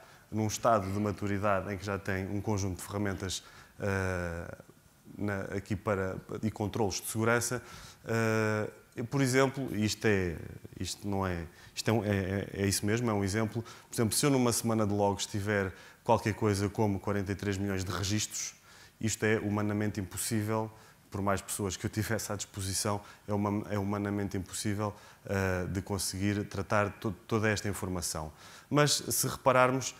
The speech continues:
ehm, portanto, eh, deste, destes quarenta e três milhões de logs, se calhar aqueles logs de ameaças, relativos a ameaças com os quais eu tenho que me preocupar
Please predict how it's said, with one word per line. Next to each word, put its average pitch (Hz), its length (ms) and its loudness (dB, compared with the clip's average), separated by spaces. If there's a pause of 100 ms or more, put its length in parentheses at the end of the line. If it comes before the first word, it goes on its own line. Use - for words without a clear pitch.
(240)
ehm, 107 720 4 (180)
portanto, - 480 -4
eh, 104 260 2
deste, 110 420 0
destes 113 240 2
quarenta 110 300 2
e 107 40 2
três 95 200 0
milhões 104 280 0
de 104 60 -4
logs, 110 300 2 (280)
se - 100 -8
calhar 127 240 6
aqueles 123 260 2
logs 120 280 4
de 110 80 2
ameaças, 117 520 4
relativos 113 400 0
a 110 60 6
ameaças 107 500 2
com - 120 -6
os 107 100 -4
quais 104 220 2
eu 104 60 -4
tenho 104 180 -4
que 110 60 -4
me 107 80 0
preocupar 101 640 -2